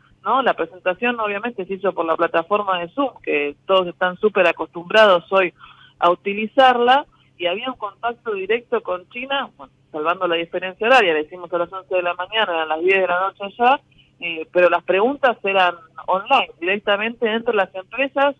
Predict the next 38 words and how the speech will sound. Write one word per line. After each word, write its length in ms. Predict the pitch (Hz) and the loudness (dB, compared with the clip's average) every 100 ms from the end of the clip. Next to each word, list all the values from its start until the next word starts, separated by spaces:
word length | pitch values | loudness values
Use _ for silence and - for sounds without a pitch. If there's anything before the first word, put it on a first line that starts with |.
| _ | _
y 180 | 185 208 | -6 0
el, 320 | 208 180 160 156 | 0 0 -10 -6
el 220 | 160 147 | -6 -4
comité 400 | - 165 165 185 | -6 -6 -4 0
organizador. 680 | 185 170 160 160 160 156 131 _ _ _ _ _ - | 0 0 -6 -2 2 2 -2 _ _ _ _ _ -8
Y 100 | 220 | -2
después, 320 | 226 - 311 | -2 0 0
con 160 | 294 240 | 2 0
respecto 460 | 214 - 247 262 | 0 0 2 4
a 60 | 220 | 4
la, 360 | 196 180 175 170 | 4 2 2 -2
a 280 | - 170 | -4 -4
la, 100 | 165 | -4
a 140 | - 175 | -4 -2
la 160 | 170 170 | -2 -4
segunda 420 | 196 226 254 247 | -8 -6 -2 -2
pregunta, 720 | 233 240 262 247 - 240 254 - _ _ - - | 2 2 0 -6 -2 0 0 -2 _ _ -12 -4
yo 160 | 277 | -4
creo 440 | - 277 285 277 269 | -2 0 4 2 2
que, 340 | 240 254 277 - | 0 0 -2 -4
eh, 340 | 190 185 175 170 160 160 | -4 -2 -4 -8 -14 -12
digamos, 440 | 175 175 170 170 - | -2 0 0 -4 -2
al 120 | 175 | -2
contrario, 580 | 180 214 - 277 208 185 | -2 -4 4 4 4 2
creo 200 | 208 220 | -2 -2
que 120 | 214 | 0
hay 100 | 214 | -2
un 100 | 220 | -2
acercamiento 1080 | 208 - 185 185 196 220 - 214 196 185 180 | -8 -10 -8 -8 -8 -12 -8 -4 -2 -4 -6
muy 140 | 196 220 | -10 -12
fuerte 460 | - 262 262 220 | 4 4 4 0
entre 260 | 185 - 180 | -4 -4 -4
los 160 | 170 170 | -2 0
dos, 340 | 196 196 185 - | 2 2 0 -6
entre 280 | 170 - 175 | -14 -10 -4
los 180 | 175 | -2
dos 180 | 185 214 | 0 0
gobiernos. 720 | 202 208 254 262 247 247 262 | 2 0 4 4 4 -2 -4